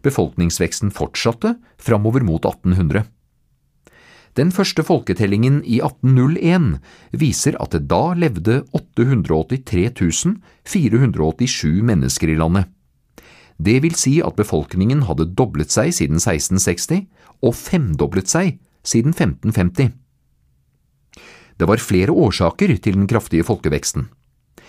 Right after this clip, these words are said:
Særlig viktig var det at kunnskapen om helse og sykdommer vokste. Pestepidemiene, som hadde rast med jevne mellomrom siden trettenhundretallet, forsvant litt etter litt.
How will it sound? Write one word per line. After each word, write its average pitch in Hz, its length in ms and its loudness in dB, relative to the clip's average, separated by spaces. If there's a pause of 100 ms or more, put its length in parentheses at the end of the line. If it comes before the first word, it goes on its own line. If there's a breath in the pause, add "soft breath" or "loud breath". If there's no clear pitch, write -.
(240 loud breath)
Særlig 156 400 2
viktig 131 240 0
var 80 160 4
det 80 80 4
at - 160 0
kunnskapen 85 580 0
om 76 140 -2
helse 123 400 -2
og - 160 -4
sykdommer 113 560 0 (240)
vokste. - 480 -2 (960 soft breath)
Pestepidemiene, 127 840 2 (100)
som 92 240 0
hadde 92 160 4
rast 95 320 0
med 82 80 4
jevne 78 240 2
mellomrom 95 480 2
siden 87 240 0
trettenhundretallet, 98 880 0 (240 loud breath)
forsvant - 800 -2 (100)
litt - 240 -4
etter 98 160 -2
litt. - 320 -4